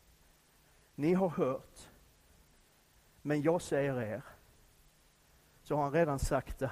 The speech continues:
här. Och vad jag älskar detta. "Tro inte att jag har kommit för att upphäva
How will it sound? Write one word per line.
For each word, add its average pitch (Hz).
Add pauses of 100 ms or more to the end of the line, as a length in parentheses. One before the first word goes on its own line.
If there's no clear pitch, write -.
här. 113 (1600)
Och 165
vad 139
jag 143
älskar 123
detta. 107 (840)
"Tro 233 (180)
inte 147 (600)
att 175
jag 180
har 156
kommit 170
för 156
att -
upphäva 180